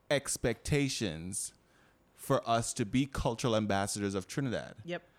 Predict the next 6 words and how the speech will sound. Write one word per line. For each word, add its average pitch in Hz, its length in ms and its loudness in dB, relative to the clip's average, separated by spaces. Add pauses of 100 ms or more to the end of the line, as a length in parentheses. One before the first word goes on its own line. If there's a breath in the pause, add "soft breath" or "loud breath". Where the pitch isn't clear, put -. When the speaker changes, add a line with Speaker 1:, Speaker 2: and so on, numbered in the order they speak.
(460 soft breath)
Speaker 1:
It 123 160 0
came 127 360 4
naturally 117 460 2 (160)
to 233 180 0
us, - 560 -2 (880 soft breath)
but 104 680 2